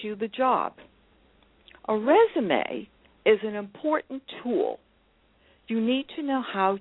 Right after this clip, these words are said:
to use it. Your resume is a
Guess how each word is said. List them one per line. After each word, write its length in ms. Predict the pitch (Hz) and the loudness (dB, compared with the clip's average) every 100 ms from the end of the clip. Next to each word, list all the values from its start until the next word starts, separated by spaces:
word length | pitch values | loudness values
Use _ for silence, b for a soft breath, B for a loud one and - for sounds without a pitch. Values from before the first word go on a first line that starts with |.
| - | -6
to 60 | 240 | -6
use 300 | 202 165 151 | -4 -4 -6
it. 140 | - - - _ _ _ _ b b b b | -12 -14 -20 _ _ _ _ b b b b
Your 400 | 170 262 381 330 | -2 2 2 4
resume 840 | 208 165 - 151 131 - 87 - _ _ _ - | 4 2 -2 -6 -6 -6 -10 -14 _ _ _ 0
is 120 | 208 | 0
a 100 | - | 0